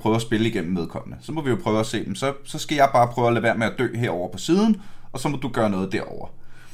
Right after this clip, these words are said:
Men hold kæft, hvor ser jeg meget, også når jeg ser YouTuber og sådan noget, hvor, hvor bliver der fokuseret meget på, hvor,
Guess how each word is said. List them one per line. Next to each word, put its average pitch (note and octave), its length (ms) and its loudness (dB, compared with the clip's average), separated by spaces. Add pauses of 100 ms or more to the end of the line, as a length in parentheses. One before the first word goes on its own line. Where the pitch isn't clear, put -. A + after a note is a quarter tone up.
(560)
Men A2+ 120 2
hold C3 120 2
kæft, G3 380 0
hvor D#3+ 100 -2
ser D3+ 220 0
jeg C3 140 0
meget, A#2 280 6
også - 280 0
når F#3+ 80 2
jeg E3+ 160 2
ser B2 320 2 (180)
YouTuber C3+ 580 2
og A2+ 200 6
sådan A2+ 140 -2
noget, F#2+ 500 -4
hvor, B2+ 260 -4
hvor B2 260 -4
bliver E3+ 280 0
der F3 160 -2 (1700)
fokuseret F3 760 2
meget B2+ 400 4
på, C#3+ 360 2
hvor, A2 400 2